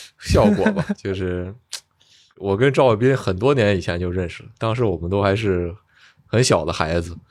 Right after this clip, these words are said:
Speaker 1: 然后我们一起学计算机。跟他学计算机，让我深刻地意识到了我不适合学这个，<laughs> 所以我及时地刹车了。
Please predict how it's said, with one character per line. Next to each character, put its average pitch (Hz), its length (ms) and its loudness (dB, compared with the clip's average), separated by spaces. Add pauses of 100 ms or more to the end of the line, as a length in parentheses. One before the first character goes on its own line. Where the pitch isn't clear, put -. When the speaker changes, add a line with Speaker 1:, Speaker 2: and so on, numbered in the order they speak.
(440)
Speaker 1:
然 104 180 2
后 101 480 2 (220)
我 98 80 0
们 104 180 2
一 151 140 2
起 82 240 -4
学 95 260 0
计 117 140 2
算 85 200 0
机。 78 240 -12 (840)
跟 156 120 0
他 165 180 4
学 120 220 0
计 143 100 -2
算 120 220 2
机， 120 240 0
让 127 260 2
我 87 160 0
深 185 220 0
刻 160 160 2
地 120 100 2
意 117 80 -2
识 107 100 -6
到 101 200 2
了 90 80 -4
我 92 180 -4
不 160 180 0
适 165 200 0
合 107 200 0
学 - 280 2
这 - 160 2
个， - 340 0 (1000)
<laughs> - 960 -14
所 143 240 0
以 156 120 6
我 120 200 4
及 139 280 2
时 131 180 0
地 120 140 2
刹 127 260 2
车 123 320 2
了。 110 100 2